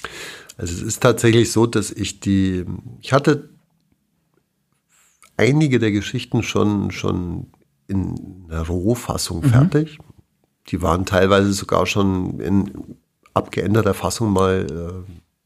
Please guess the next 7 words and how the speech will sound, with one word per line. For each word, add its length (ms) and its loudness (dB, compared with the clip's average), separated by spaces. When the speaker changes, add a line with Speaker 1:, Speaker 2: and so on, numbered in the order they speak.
Speaker 1:
zumindest 500 4
gelesen 540 2
worden. 380 -2
Ähm, 500 4
und 320 -4
ich 160 -12
habe 140 0